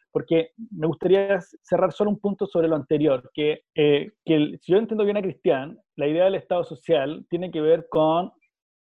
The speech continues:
voy a simplificarlo para que no podamos entender todo, como el rol del privado y el Estado en materia social, propiamente tal.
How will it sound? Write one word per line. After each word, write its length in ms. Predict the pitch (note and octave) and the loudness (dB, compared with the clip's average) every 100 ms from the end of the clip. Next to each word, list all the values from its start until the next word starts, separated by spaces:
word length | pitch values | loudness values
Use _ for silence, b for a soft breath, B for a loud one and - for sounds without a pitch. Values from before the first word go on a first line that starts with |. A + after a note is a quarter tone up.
| _ | _
voy 140 | C#3+ D3 | -2 -2
a 60 | B2 | 0
simplificarlo 600 | C#3 B2 - C#3 D3+ D3+ | -6 -6 -6 0 2 2
para 100 | C3+ | 0
que 100 | C#3 | -4
no 140 | C#3+ | -6
podamos 480 | D3 C#3 C#3+ D#3+ - - | -4 -2 -4 -8 -14 -16
entender 420 | D3 C3+ C#3 - | -8 -2 -2 0
todo, 180 | B2+ C3 | -4 -2
como 320 | C#3+ C3+ C3 - _ | -2 -2 -2 -10 _
el 200 | D#3 D3+ | -2 0
rol 260 | D3 F3+ G3 | 2 4 4
del 140 | F#3+ | 0
privado 280 | - D#3+ E3+ | 0 2 2
y 80 | F#3 | 2
el 80 | E3 | -2
Estado 480 | - E3 D#3+ F3 E3+ | -4 -2 0 0 0
en 160 | D3 | 0
materia 560 | C#3+ C#3 D#3 D#3+ E3 D#3 | -2 0 2 4 4 2
social, 520 | - C3 - C#3+ B2+ | -2 -4 -2 -2 0
propiamente 600 | C#3 C3 B2+ C3 - C3+ | -2 0 0 -4 -4 -4
tal. 240 | A#2 - | -4 -8